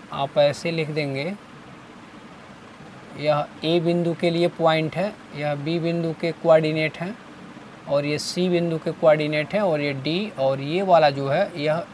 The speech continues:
ई बिंदु के coordinate हैं। ठीक है, आप चाहें तो सिर्फ चार point भी निकाल सकते हैं और बाकी अगर निकालना चाहें तो पूरा भी निकाल सकते हैं।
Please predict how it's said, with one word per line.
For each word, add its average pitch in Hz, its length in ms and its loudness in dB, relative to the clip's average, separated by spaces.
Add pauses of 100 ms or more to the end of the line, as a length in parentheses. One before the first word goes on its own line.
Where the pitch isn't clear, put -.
(100)
ई 160 120 -2
बिंदु 120 420 -2
के 156 80 -4
coordinate 117 640 -8
हैं। 139 180 -16
ठीक 196 180 -4
है, 254 180 0 (1300)
आप 208 160 6
चाहें 247 280 4
तो 269 100 0
सिर्फ - 300 -2
चार 220 260 6
point 202 340 4
भी 190 120 4
निकाल 170 320 4
सकते 151 340 -2
हैं 208 220 -2 (540)
और 135 260 2
बाकी 156 360 2
अगर 185 100 6
निकालना 170 440 2
चाहें 165 260 -4
तो 180 80 -6
पूरा 135 280 -2
भी 135 100 -2
निकाल 143 260 -2
सकते 139 340 -12
हैं। 139 180 -14